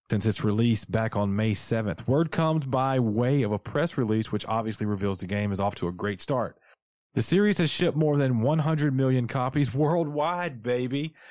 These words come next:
since its release in nineteen ninety-six. Uh, the game builds off the success of Resident Evil seven Biohazard, which shipped eight point five million units. This news releases on the back of the previously announced success of Capcom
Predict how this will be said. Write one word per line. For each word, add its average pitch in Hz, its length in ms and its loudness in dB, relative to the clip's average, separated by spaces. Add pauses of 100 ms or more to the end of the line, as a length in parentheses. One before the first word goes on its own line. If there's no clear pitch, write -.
(180)
since 139 220 0
its 135 160 2
release 139 340 2
in 117 140 2
nineteen 127 480 -2
ninety-six. 127 1000 -2 (360)
Uh, - 80 -4
the 113 100 2
game 165 280 2
builds 160 280 2
off 139 320 -2
the 123 100 0
success 127 440 -2
of 107 180 -2
Resident 120 360 0
Evil 107 180 0
seven 104 380 -2
Biohazard, 139 720 0 (400)
which 98 180 0
shipped - 380 0
eight 120 200 -2
point 117 320 -2
five 110 540 -4
million 101 560 0
units. 107 480 -2 (460)
This 139 160 0
news 175 160 4
releases 156 440 2
on 139 200 0
the 131 100 2
back 123 420 -4
of 120 160 -4
the 113 80 -2
previously 123 480 -2
announced 110 300 -2
success 107 420 -4
of 90 120 -10
Capcom 92 640 -6